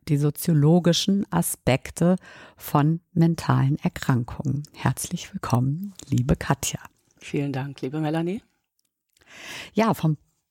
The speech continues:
Speaker 1: Podcast Campusgeflüster übernommen habe ich die zehn Schnellfragen. Das ist ja,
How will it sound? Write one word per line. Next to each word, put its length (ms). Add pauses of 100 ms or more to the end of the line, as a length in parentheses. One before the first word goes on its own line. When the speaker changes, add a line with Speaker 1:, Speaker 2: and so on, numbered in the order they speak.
(140)
Speaker 1:
Podcast 540
Campusgeflüster 1500
übernommen 1080
habe 340
ich 260
die 180
zehn 440
Schnellfragen. 1200
Das 540
ist 40
ja, 140